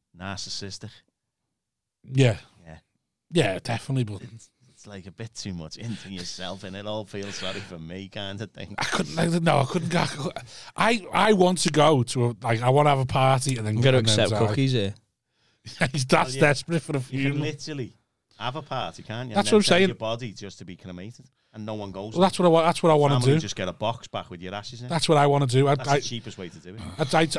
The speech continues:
Speaker 2: I talk about party on the Friday, Saturday hungover, so I don't wanna die hungover. Sunday, watch, like, enjoy me last Sunday, God's Day in it, and then Monday blow me head off, and then that, that'll do me.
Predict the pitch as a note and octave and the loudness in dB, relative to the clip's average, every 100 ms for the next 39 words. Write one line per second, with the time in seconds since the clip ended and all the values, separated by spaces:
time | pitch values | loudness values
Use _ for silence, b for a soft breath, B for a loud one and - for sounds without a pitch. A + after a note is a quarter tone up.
0 | D#3+ D3 D3 C#3 C#3 B2+ - _ _ _ | 0 4 4 4 0 -2 -14 _ _ _
1 | _ _ _ _ - G3 G3+ G#3 F3+ D#3 | _ _ _ _ 2 4 4 2 0 2
2 | C#3 B2 A#2+ A2+ A2+ - _ _ _ _ | 4 4 4 2 -4 -6 _ _ _ _
3 | _ - - F#3 - D#3+ D3 C#3 A2+ A2 | _ -4 0 2 2 2 2 4 4 4
4 | A2 A#2 A#2+ A#2 C3 A2+ A2 G#2 G#2 F#2+ | 4 2 4 4 2 2 2 0 0 -2
5 | F#2+ F#2 F#2+ F#2 B B B - E3+ D#3+ | -6 -6 -6 -8 B B B 0 2 2
6 | D3 C#3+ B2+ b b b D#3+ C3 - C3 | 2 2 0 b b b -4 -2 -4 -4
7 | C3 B2 A#2+ C3 C3 D3+ C#3+ C3+ A#2+ - | 0 2 2 0 2 4 6 4 4 2
8 | B2+ G#2+ G#2+ A2+ A#2+ A#2 - A2+ A2 A2 | 2 0 0 0 2 2 0 2 2 2
9 | A2+ G#2+ A2 A2 A2+ G#2 A2 A2+ A2 G#2+ | 0 0 0 0 0 -2 -2 0 0 0
10 | A#2+ A#2+ - b b b A2 G#2+ G#2+ G2 | -2 -4 -8 b b b -2 0 0 -4
11 | A#2+ A#2 G2+ A#2 A#2 B2+ | -4 -4 0 2 2 0